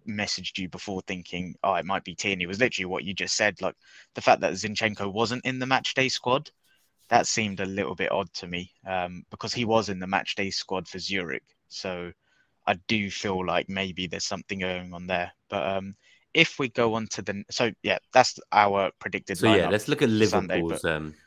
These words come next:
Speaker 2: yeah, let's
Speaker 1: so
Speaker 2: look at Liverpool
Speaker 1: something
Speaker 2: versus
Speaker 1: that will,
Speaker 2: Rangers.
Speaker 1: it,
Speaker 2: They changed
Speaker 1: yeah.
Speaker 2: massively, didn't they? Like,
Speaker 1: Something
Speaker 2: first
Speaker 1: that's
Speaker 2: time in
Speaker 1: influencing
Speaker 2: years.
Speaker 1: my thinking. Yeah, like, so, like you said, they changed,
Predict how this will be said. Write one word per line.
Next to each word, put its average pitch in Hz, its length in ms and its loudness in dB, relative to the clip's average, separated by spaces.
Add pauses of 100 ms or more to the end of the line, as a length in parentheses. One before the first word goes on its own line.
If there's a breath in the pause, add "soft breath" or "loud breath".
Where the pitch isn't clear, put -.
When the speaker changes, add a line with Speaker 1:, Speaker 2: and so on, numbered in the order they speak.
(160)
Speaker 2:
yeah, 90 160 2
let's 98 140 0
Speaker 1:
so - 60 4
Speaker 2:
look 135 40 4
at 123 40 4
Liverpool 120 320 4
Speaker 1:
something - 20 0
Speaker 2:
versus 95 240 2
Speaker 1:
that 98 200 4
will, 92 120 2
Speaker 2:
Rangers. 90 240 -4
Speaker 1:
it, 82 80 0
Speaker 2:
They 101 100 2
changed 110 440 -4
Speaker 1:
yeah. - 20 -2
Speaker 2:
massively, 98 500 0
didn't 92 280 0
they? 80 180 0
Like, 78 200 -2
Speaker 1:
Something 147 220 -2
Speaker 2:
first 135 160 8
Speaker 1:
that's 120 140 8
Speaker 2:
time 113 160 6
in 92 100 0
Speaker 1:
influencing 98 340 4
Speaker 2:
years. - 0 -
Speaker 1:
my 98 120 -2
thinking. 104 540 -4
Yeah, 110 400 6
like, 107 220 2
so, 110 180 -4 (540 loud breath)
like 104 120 0
you 90 80 -6
said, 110 200 2
they 98 120 2
changed, - 600 -2